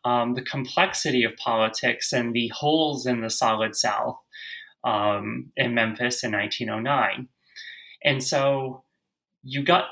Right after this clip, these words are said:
you start to see the appeal of perhaps someone like Crump or maybe a politician like him to, um, African Americans. Um, yeah, but meanwhile, Handy plays for Crump and his campaign.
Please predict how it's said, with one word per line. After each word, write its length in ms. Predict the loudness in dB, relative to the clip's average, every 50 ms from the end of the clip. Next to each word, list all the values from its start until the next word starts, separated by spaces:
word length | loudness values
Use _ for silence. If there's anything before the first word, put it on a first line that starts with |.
| -8 -6
you 280 | -4 0 0 2 2
start 360 | 2 4 6 8 8 6 6
to 100 | 2 0
see 380 | 2 2 2 2 2 0 0 0
the 220 | 0 0 2 2
appeal 880 | 2 2 0 -4 -4 -2 2 4 4 4 4 4 4 2 2 0 -4 -12 -20 -20 -20 -20 -20 _ _ _ -2
of 440 | 0 2 2 2 2 2 0 -2 -6 -12 -10
perhaps 560 | -6 -4 0 2 4 4 4 4 2 0 0
someone 480 | 2 2 2 2 2 0 0 -2 -4 -4
like 280 | -2 0 0 0 0 -4
Crump 420 | -6 -4 0 2 2 2 0 0 0
or 260 | 0 2 2 2 2
maybe 280 | 2 2 2 2 2
a 60 | 0 -2 -2 -2
politician 640 | -2 -2 -2 -2 -4 -8 -6 -6 -6 -6 -6 -6
like 240 | -6 -4 -4 -6 -6 -8 -10
him 180 | -10 -10 -8 -8 -4 -2
to, 340 | 0 0 0 0 -2 -4 -6 -10 -18 -18 -20 -20 _ _ _
um, 380 | 0 2 2 2 2 0 -2 -2 0
African 500 | 0 0 0 0 -4 -8 -8 -8 -8 -6
Americans. 840 | -4 -2 -2 0 0 0 -2 -4 -6 -8 -8 -6 -4 -4 -6 -6 -8 -12 -18 -16 -16 -18 -20 -20 -16 -10 -8
Um, 360 | -6 -6 -6 -6 -8 -10 -14 _ _ _ _ _ _ _ _ _ _ _ _ _ _ _ _ _
yeah, 220 | 2 2 2 2 0 -2
but 160 | -6 -2 2
meanwhile, 640 | 4 4 4 4 2 -2 0 2 4 4 4 2 0
Handy 400 | 0 2 2 4 4 2 0 -2 -2 0
plays 460 | 2 2 4 4 4 2 2 0 -2
for 400 | -4 -4 -4 -2 0 0 0 -2
Crump 300 | -2 0 0 0 0 0
and 120 | -2 -2 -2
his 220 | -4 -6 -6 -6
campaign. 800 | -8 -8 -8 -8 -8 -8 -4 -2 2 2 4 4 4 2 0 -4